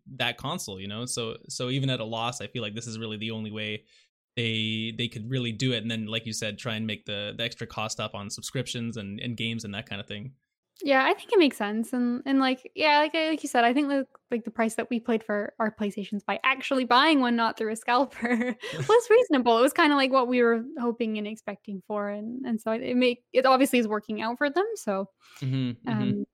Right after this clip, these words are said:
Speaker 2: that's great. Hopefully we can just get more PlayStations in the hands of, of people who actually wanna play them. <laughs>
Speaker 1: Yeah, it's scary. It'll be scary to see how much, uh,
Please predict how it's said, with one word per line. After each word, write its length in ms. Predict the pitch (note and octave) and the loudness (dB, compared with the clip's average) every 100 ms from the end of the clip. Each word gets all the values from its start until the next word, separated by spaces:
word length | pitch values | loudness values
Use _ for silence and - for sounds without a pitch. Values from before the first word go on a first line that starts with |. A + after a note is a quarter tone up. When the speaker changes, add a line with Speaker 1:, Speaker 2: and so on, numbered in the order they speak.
| - | -4
Speaker 2:
that's 180 | A#3+ - | -4 2
great. 220 | C4+ C4+ | 2 4
Hopefully 360 | A#3+ A#3+ A#3 A3+ | 2 2 4 4
we 100 | A3 | 2
can 140 | A3 | 0
just 180 | G3+ G3+ | -2 -2
get 140 | G#3+ A3+ | -4 -2
more 180 | G#3+ | -4
PlayStations 580 | G#3 G#3+ G#3 G#3 - G3+ | -4 -4 -2 -2 -2 -4
in 60 | G3+ | -2
the 80 | G3+ | -2
hands 260 | G3+ G3+ | -2 -2
of, 100 | G3+ _ - | -4 _ -14
of 100 | G#3+ | -6
people 240 | G#3 F#3+ | -4 -2
who 120 | F#3+ G3+ | -2 -2
actually 300 | G3+ - G3+ | -4 -6 -8
wanna 120 | G3 | -2
play 180 | A3+ A3+ | 0 2
them. 240 | G3+ A#3 - | 2 0 2
<laughs> 180 | A3+ - - - - | -2 -2 -12 -10 -4
Speaker 1:
Yeah, 180 | A#2+ B2 | -2 -2
it's 280 | C3+ F3 | -2 0
scary. 280 | - F3 F#3+ | 2 4 4
It'll 180 | F3 F3 | 4 2
be 100 | E3+ | 2
scary 280 | C#3 F#3+ G#3 | 0 0 0
to 80 | C#3+ | -2
see 180 | D#3 | 0
how 100 | C#3+ | 0
much, 320 | C#3 C3+ - C#3+ | 0 0 -2 -4
uh, 300 | C3 A#2 | -2 -4